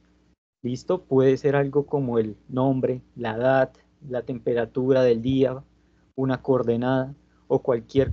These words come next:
cosa que puedan, eh, saber sobre algo o sobre alguien. ¿Listo?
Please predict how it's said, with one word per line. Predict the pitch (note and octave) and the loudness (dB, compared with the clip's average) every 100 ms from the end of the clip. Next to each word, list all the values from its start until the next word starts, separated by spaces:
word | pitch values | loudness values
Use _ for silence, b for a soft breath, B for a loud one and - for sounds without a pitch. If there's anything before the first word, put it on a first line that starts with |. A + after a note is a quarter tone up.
| - | -6
cosa | - E3+ D#3 F#3 A3 _ _ _ _ _ _ - | -2 0 0 -6 -12 _ _ _ _ _ _ -6
que | C3+ | -6
puedan, | - C3 C3 C3 C#3 D3 - | -2 4 4 4 0 -6 -8
eh, | B2 A2+ A2+ | -6 -2 -4
saber | A2+ B2 A2+ A#2 B2 B2 | -2 -2 2 2 2 -2
sobre | - C#3+ B2+ A2+ | 0 0 2 0
algo | A#2+ C3+ C#3 E3 - | 0 -2 -2 -10 -10
o | C3 A2+ | -10 -8
sobre | B2 A2+ A#2 | -6 -2 -2
alguien. | A#2+ G#2+ - - _ _ - | -2 -4 -14 -18 _ _ -12
¿Listo? | B2+ - G#3+ | -12 -10 -12